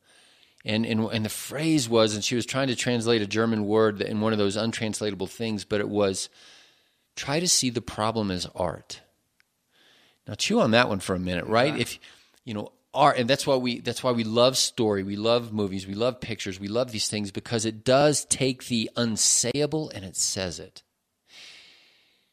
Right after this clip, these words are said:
Speaker 1: There's no place in modern medicine for this, right? We don't have an I C D ten code for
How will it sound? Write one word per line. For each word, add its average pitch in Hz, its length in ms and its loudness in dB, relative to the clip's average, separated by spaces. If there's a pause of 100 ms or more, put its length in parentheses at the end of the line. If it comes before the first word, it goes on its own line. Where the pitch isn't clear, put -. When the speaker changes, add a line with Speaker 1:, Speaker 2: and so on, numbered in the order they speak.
(680)
Speaker 1:
There's 139 220 4
no 165 340 6
place 123 600 0
in 135 100 0
modern 143 380 0
medicine 190 480 -2
for - 180 -10
this, 90 380 -8
right? 151 260 -2
We 147 100 -4
don't 180 200 -4
have 170 180 -4
an 170 80 -4
I 170 120 -2
C 165 180 -4
D 151 100 -6
ten 147 300 -6
code 135 680 2
for 120 600 4